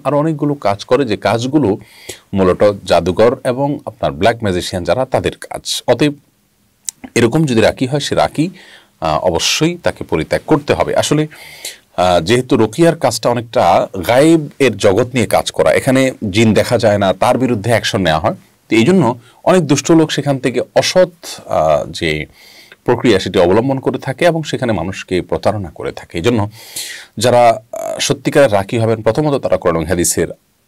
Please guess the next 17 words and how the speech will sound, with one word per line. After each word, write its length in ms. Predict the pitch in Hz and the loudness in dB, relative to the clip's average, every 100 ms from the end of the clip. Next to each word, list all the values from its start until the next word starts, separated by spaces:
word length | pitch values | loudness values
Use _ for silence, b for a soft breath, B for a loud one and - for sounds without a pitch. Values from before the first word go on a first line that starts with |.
| _ - | _ -2
আলোকেই 400 | 104 113 117 156 | 2 2 2 0
ঝাড়ফুঁক 360 | 139 113 113 113 | 0 -2 -4 -2
করবেন, 320 | 117 107 120 | 0 0 -4
এর 140 | 82 | -4
বাইরে 240 | 78 85 90 | 0 0 2
যাবেন 220 | 87 95 | 2 0
না। 120 | 120 | -4
আহ, 1300 | 180 - - _ - - - _ 80 80 76 73 73 - | -8 -14 -20 _ -20 -20 -20 _ -2 0 0 0 -2 -2
তাবিজ 280 | 104 104 90 | 2 2 2
দিবেন 260 | 98 90 | 0 0
না, 280 | 85 104 143 - - - | 2 0 -2 -12 -20 -10
যথাসম্ভব 560 | - 95 104 101 90 82 - - | -6 -4 -2 0 2 0 0 -8
ঝাড়ফুঁক 360 | 90 78 87 | -6 -6 -8
করবেন। 340 | - 80 87 214 b b b b b b | -4 -2 -2 -4 b b b b b b
আহ, 920 | - 78 73 71 67 65 64 52 - - - | -4 -2 0 0 -2 -2 -4 -6 -10 -20 -4
তাবিজটাকেই 800 | 98 95 - - 113 147 147 143 | -2 -2 -2 -2 2 4 4 2
অনেকে 560 | 123 95 90 85 80 | -2 -2 -4 -4 -4